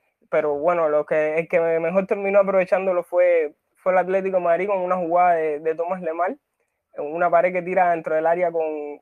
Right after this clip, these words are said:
con, con Joao Félix, que se la dejó, este le pegó de derecha y Diego López creo que pudo hacer un poco más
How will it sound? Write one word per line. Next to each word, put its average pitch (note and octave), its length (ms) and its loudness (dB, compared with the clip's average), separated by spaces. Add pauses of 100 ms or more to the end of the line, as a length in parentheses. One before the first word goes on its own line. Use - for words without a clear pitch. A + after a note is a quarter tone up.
con, D#3 760 -6 (840)
con F3 200 0
Joao E3 220 6
Félix, A3+ 400 0
que G3 80 4
se F#3 120 -2
la D#3+ 120 4
dejó, F3+ 280 2
este F3+ 380 2
le E3+ 140 0
pegó E3+ 220 4
de F#3+ 100 8
derecha G3 420 4
y E3+ 80 -6
Diego E3 220 2
López F#3 260 0
creo G3+ 200 0
que F#3+ 80 -2
pudo F#3 180 0
hacer G3 220 -4
un F#3 80 -18
poco F3+ 220 -4
más F#3 120 -4